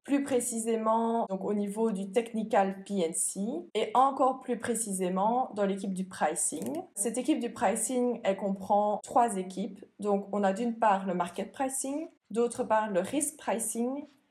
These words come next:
et ensuite le pricing assurance. De mon côté, je travaille donc pour le market pricing,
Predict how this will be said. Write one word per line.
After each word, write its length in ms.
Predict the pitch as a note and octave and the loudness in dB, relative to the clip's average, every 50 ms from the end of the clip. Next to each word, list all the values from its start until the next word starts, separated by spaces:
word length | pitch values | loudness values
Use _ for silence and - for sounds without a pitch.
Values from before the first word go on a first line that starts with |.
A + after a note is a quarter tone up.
| _ _ _ | _ _ _
et 140 | - G3+ A3+ | -4 0 2
ensuite 680 | A3 G#3 G3+ G3+ - - A#3+ B3+ B3+ - - - - - _ | 2 2 2 0 -2 -4 -4 -4 -4 -4 -8 -10 -10 -12 _
le 200 | - G3 F#3+ F#3 | -2 -2 -2 -2
pricing 460 | F#3+ - G#3+ G3 G3 - - G3 F#3 | 0 0 0 0 0 0 -2 -2 -2
assurance. 840 | E3+ E3 - - - - D3+ D3+ F#3+ B3+ D#4 E4+ - - - - _ - | -2 -4 -6 -8 -10 -6 -4 -4 -4 -4 -6 -8 -10 -14 -16 -16 _ 2
De 80 | A#3 B3+ | 4 4
mon 160 | B3+ B3+ C4 | 4 2 2
côté, 480 | - C4 B3+ - - C4+ C4+ C4+ C4+ C4+ | 2 0 0 0 0 0 0 0 0 0
je 140 | A3+ A3+ | -2 -2
travaille 520 | A3 - - - A#3 G#3 G#3+ A3 G#3+ A3 G3+ | -4 -4 -2 0 2 4 4 4 2 0 0
donc 240 | G3+ G#3 G#3 G3+ - | -2 -2 -2 -4 -6
pour 120 | - G#3+ | -4 -2
le 100 | G#3 G3 | 0 2
market 500 | F#3+ F#3+ F#3+ F#3+ - - - F3 - - | 2 2 0 0 -2 -4 -4 -4 -4 -8
pricing, 680 | - - D#3+ D#3+ E3 E3+ - - - G3 G3+ A#3 D4+ F#4+ | -8 -4 -4 -4 -2 -2 -4 -4 -2 -2 -2 -2 -2 -4